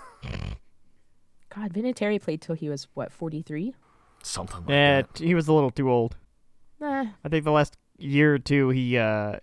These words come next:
Speaker 3: his effectiveness went down a
Speaker 2: Mm.
Speaker 3: little bit.
Speaker 2: Yeah.
Speaker 1: Heck, wanna go for it? I mean,
Speaker 2: Ugh.
Speaker 1: shoot, didn't, di-, didn't, uh, not out of the kicker realm, didn't, um, didn't Testaverde li-,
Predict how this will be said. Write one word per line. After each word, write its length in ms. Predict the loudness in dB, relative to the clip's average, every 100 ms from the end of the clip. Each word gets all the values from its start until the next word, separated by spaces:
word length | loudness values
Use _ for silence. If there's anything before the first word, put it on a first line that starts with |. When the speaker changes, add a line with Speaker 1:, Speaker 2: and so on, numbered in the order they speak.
| -10
Speaker 3:
his 180 | -6 -6
effectiveness 600 | 2 2 2 -2 -2 -2
went 180 | -2 2
down 200 | 4 4
a 40 |
Speaker 2:
Mm. 40 |
Speaker 3:
little 140 | 2 2
bit. 200 | 0 -2 -10 -20 -20 -20 _ _ _ -20 _ _ _ _ _ _ -12
Speaker 2:
Yeah. 240 | -8 -4
Speaker 1:
Heck, 280 | -2 0 2
wanna 140 | 0
go 140 | 0 -2
for 200 | 2 2
it? 40 |
I 80 | 2
mean, 100 | 0
Speaker 2:
Ugh. 60 | -2
Speaker 1:
shoot, 300 | -6 -2 0
didn't, 240 | 0 -2 0
di-, 100 | -4 -4 -6
didn't, 280 | -4 0
uh, 280 | 0 2 0 -4 -14 -20 -20 -20 -20 -20 -10
not 240 | -6 -6 2
out 180 | 2 2
of 60 |
the 60 | -2
kicker 320 | -6 -4 -2
realm, 360 | -2 -2 -2 -4
didn't, 420 | -2 -2 -4 -4
um, 480 | -2 -2 -4 -8 -10 -18 _ _ _ -8
didn't 260 | -6 -4 -6
Testaverde 540 | -6 -6 2 2 2
li-, 200 | -2 -4